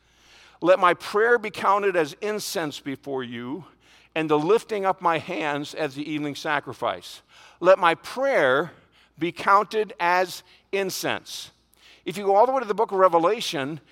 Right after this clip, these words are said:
there's a place where they're pouring out a bowl of incense with the prayers of the saints.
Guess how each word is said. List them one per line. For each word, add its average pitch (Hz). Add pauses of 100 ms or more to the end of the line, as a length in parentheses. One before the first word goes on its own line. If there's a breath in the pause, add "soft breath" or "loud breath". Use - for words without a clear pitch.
(240 soft breath)
there's 180
a 170
place 214
where 190
they're 165
pouring 214
out 196
a 185
bowl 185
of 175
incense 190 (200 soft breath)
with 175
the 170
prayers 180
of 160
the 156
saints. -